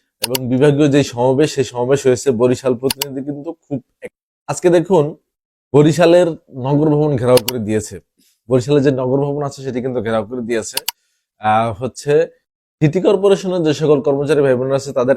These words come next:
একশো পঞ্চাশ জনকে বিনা নোটিশে, without notice তাদেরকে চাকরিচ্যুত করা হয়েছে। এই জন্য তারা বরিশালের নগর ভবন ঘেরাও করে দিয়েছে এবং এক গেটে তারা হচ্ছে শুয়ে আছে, তালা মেরে, আরেক গেটে তারা ময়লার ট্রাক কিংবা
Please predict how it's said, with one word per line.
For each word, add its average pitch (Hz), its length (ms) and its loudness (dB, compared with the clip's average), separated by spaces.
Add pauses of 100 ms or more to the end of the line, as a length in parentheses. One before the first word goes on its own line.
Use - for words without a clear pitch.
একশো 143 380 -6
পঞ্চাশ 156 360 0
জনকে 151 340 -4
বিনা 131 760 -4
নোটিশে, 131 560 -4
without 117 380 0 (120)
notice 131 320 -6
তাদেরকে 120 340 -4
চাকরিচ্যুত 123 520 -16
করা 113 200 -4
হয়েছে। 107 380 -8 (320)
এই 131 120 2
জন্য 147 240 0
তারা 147 300 0
বরিশালের 131 440 0
নগর 120 200 -4
ভবন 131 300 -6
ঘেরাও 113 220 -2
করে 117 220 -14
দিয়েছে 107 340 -14
এবং 104 180 -20 (440)
এক 156 200 2
গেটে 143 240 2
তারা 151 240 2
হচ্ছে 156 380 4 (420)
শুয়ে 165 340 4
আছে, 165 320 -2 (680)
তালা 147 200 4
মেরে, 156 240 0
আরেক 147 360 2
গেটে 139 200 2
তারা 147 340 -2 (160)
ময়লার 127 320 2
ট্রাক 123 560 -2 (160)
কিংবা 110 600 -4